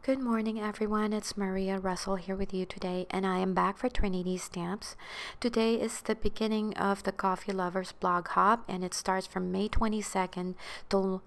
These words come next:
May twenty-ninth. That's why I thought I would share some coffee themed cards with you today. These are very easy cards, and there wouldn't be any coloring today. Since I have already featured the stamp set a while back on my channel, I have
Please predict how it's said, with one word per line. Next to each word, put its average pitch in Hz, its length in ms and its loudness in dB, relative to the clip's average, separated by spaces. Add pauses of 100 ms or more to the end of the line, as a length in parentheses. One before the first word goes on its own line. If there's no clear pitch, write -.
May 190 240 2
twenty-ninth. 202 680 2
That's - 180 -4
why 190 100 4
I 185 60 2
thought 185 340 4 (300)
I 185 100 0
would 185 180 4
share 190 300 2
some 185 220 0
coffee 185 400 0
themed 202 320 0
cards 185 340 0
with 196 160 0
you 190 160 0
today. 196 480 0 (460)
These 202 240 4
are 190 100 2
very 196 360 4
easy 214 340 0
cards, 196 520 6
and 185 240 0
there 185 160 4
wouldn't 185 260 2
be 180 180 -2
any 202 260 2
coloring 190 520 4
today. 170 400 -4 (200)
Since 214 300 -4
I 208 180 2
have 202 220 2
already 202 420 6
featured 196 520 -2
the 190 100 0
stamp 185 400 -2
set 190 320 0
a 185 40 4
while 180 300 4
back 180 480 2 (560)
on 196 180 6
my 208 140 2
channel, 185 680 -2 (380)
I 185 160 4
have 180 360 2